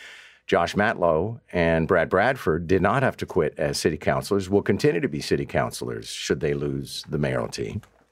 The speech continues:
Um, I never thought, and he and I can talk about this when he appears on our show this week, but I always thought Mark Saunders was kind of recruited. You know, somebody went and said, "Listen, the entire conservative brain trust of Toronto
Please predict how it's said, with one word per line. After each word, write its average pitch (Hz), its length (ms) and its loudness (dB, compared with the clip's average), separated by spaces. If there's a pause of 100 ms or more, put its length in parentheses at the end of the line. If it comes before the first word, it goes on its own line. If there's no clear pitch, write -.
(600)
Um, 76 640 0 (140)
I 127 140 2
never 95 200 0
thought, 85 460 2 (320)
and 92 320 2 (180)
he 117 160 4
and 107 80 6
I 87 100 4
can 87 140 -4
talk 85 260 0
about 78 220 0
this 82 260 -4
when 82 120 2
he 78 60 2
appears 82 340 0
on 82 80 2
our 76 100 0
show 76 220 0
this 64 240 -8
week, - 320 -2
but 82 180 2 (420)
I 101 140 4
always 98 300 0
thought 90 200 4
Mark 82 220 2
Saunders 80 460 -2
was 69 120 -6
kind 85 240 0
of 73 120 -8
recruited. 71 520 0 (640)
You 78 80 0
know, 71 80 2
somebody 95 340 2
went 80 220 2
and - 80 -8
said, - 240 0
"Listen, 87 300 0
the 69 100 0
entire 104 640 0
conservative 90 600 0
brain 87 340 0
trust 85 380 0
of 73 140 -2
Toronto 73 640 0